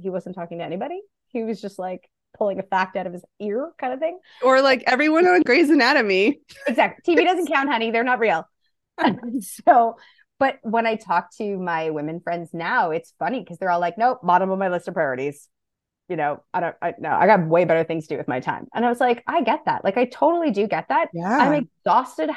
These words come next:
Speaker 1: half the time. You know, my son slept a total of three hours last night, which meant I only slept three hours last night, but, like,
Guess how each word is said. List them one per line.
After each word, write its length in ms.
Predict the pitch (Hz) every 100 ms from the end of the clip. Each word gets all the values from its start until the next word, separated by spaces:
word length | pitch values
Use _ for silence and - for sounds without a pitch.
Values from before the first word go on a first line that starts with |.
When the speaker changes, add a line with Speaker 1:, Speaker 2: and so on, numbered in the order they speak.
| -
Speaker 1:
half 240 | 320 339 _
the 80 | 202
time. 380 | 208 156 107 - _ _ -
You 80 | 208
know, 140 | 240
my 200 | 262 269
son 280 | 294 262 285
slept 240 | 277 247
a 40 | 240
total 260 | 262 233
of 140 | 202 - _ _
three 160 | 233 214
hours 240 | 143 123
last 220 | 156 160
night, 200 | 160 117
which 140 | - -
meant 200 | 185 170 _
I 140 | 403 247
only 160 | 175
slept 240 | 160 160 -
three 100 | 160
hours 180 | 123
last 140 | 156 170
night, 140 | 180
but, 120 | 311 370
like, 200 | 370